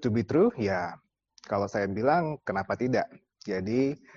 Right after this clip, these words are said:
eh, dari persalinan tanpa nyeri itu, dari pasien saya juga ada yang ketika sudah lahiran, eh, dia tidak mengeluh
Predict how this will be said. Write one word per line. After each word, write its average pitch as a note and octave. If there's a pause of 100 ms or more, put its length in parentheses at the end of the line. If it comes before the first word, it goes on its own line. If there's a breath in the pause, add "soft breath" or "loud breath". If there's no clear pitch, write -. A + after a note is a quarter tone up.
(260 loud breath)
eh, F#2
dari A2
persalinan D3
tanpa B2
nyeri A#2
itu, F3+ (420)
dari G#2 (160)
pasien A2+
saya A#2
juga G#2
ada D#3+
yang A#2 (720)
ketika A2+
sudah A#2 (160)
lahiran, E3+ (560 soft breath)
eh, G2+
dia A#2
tidak B2+
mengeluh A#2+